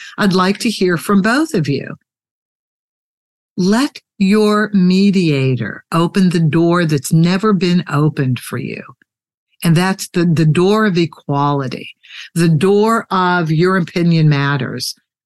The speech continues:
Let that happen for you. Don't fall, don't stick with your own ways of, "Well, that's just the way it's always been." He or she, you know, when they say this is what they want, then that's the way it goes. Well, that's the way it goes 'cause you let it go that way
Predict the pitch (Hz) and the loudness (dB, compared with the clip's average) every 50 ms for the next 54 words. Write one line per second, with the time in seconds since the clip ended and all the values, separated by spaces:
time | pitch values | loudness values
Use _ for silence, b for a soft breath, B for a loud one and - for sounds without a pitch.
0 | _ _ _ _ _ _ _ _ _ _ _ _ _ _ - - 175 180 196 226 | _ _ _ _ _ _ _ _ _ _ _ _ _ _ -6 -2 0 0 0 0
1 | 277 277 - - 247 233 226 - - - 214 202 214 226 214 220 196 165 131 - | -2 -4 -4 -4 -2 -2 -2 -4 -4 -4 -2 0 0 -2 -2 0 0 0 0 -2
2 | - 156 151 139 135 127 123 113 87 - - 147 - - 202 208 233 254 202 - | -4 -4 -2 -2 -2 -2 -4 -4 -8 -10 -12 -12 -4 -2 0 0 0 0 -2 -6
3 | - - - 226 214 214 208 - 208 202 214 214 240 226 - - - - - - | -10 -4 -2 -2 0 0 0 -2 -2 -2 0 0 0 -2 -4 -6 -6 -8 -4 -4
4 | 226 220 233 - 208 202 208 - 185 170 - - 185 180 185 190 202 190 180 180 | -4 -4 -2 -2 -2 -2 0 -2 -2 -2 -2 -2 -2 0 2 2 2 2 2 2
5 | 170 170 170 170 175 160 - - - 160 156 151 151 151 147 147 139 - - _ | 0 0 0 0 0 0 -2 -4 -4 -2 0 0 0 0 0 -2 -2 -6 -12 _
6 | _ _ _ B B B B B B B B B B B - 226 240 254 247 240 | _ _ _ B B B B B B B B B B B -4 0 0 0 0 -2
7 | - - 262 240 - - 226 220 214 208 208 208 208 233 208 208 208 208 214 208 | -4 -4 -4 -4 -2 -2 -2 0 0 0 0 -2 -2 -2 0 0 2 2 0 -2
8 | - - - 233 277 285 214 147 131 - _ _ _ _ _ B B B B B | -2 -2 -4 -2 -2 0 -2 -4 -4 -8 _ _ _ _ _ B B B B B
9 | B - - 220 220 220 220 226 233 - 202 208 202 208 202 - - - 202 196 | B -4 0 2 2 4 2 2 0 0 0 0 2 2 0 -2 -2 0 0 2
10 | 190 202 220 240 247 - _ _ _ _ - 202 202 175 160 170 180 190 196 190 | 2 2 0 0 -2 -8 _ _ _ _ -2 -2 0 0 0 -2 0 0 2 2
11 | 190 196 208 208 - - 220 202 202 185 196 196 - 208 202 - 190 196 - - | 2 2 2 0 0 0 0 0 0 0 0 -2 -2 -4 -4 -2 -2 -4 -2 -2
12 | 190 190 190 202 226 262 254 233 208 180 180 175 170 175 175 - - 190 175 175 | -2 0 0 0 0 2 0 0 0 0 0 0 0 0 -4 -4 -4 -4 -2 0
13 | 175 180 180 180 - 285 302 294 - 302 294 302 302 302 294 - 302 285 269 254 | 0 -2 -2 -2 -2 -2 -4 -2 -2 0 0 0 -2 -2 -2 -2 -2 0 0 0
14 | 247 240 240 - 247 240 247 - - 240 233 214 202 240 226 220 214 214 269 285 | 0 -2 -2 -2 -2 -2 -2 -2 -2 -2 0 0 0 0 0 0 0 0 -2 -4
15 | 440 - - 262 214 190 175 156 160 151 143 139 - 156 143 135 131 131 139 175 | -6 -6 -4 -4 -2 0 0 0 0 -2 -2 -2 -2 -4 -4 -2 -2 -2 -2 -2
16 | 208 | -2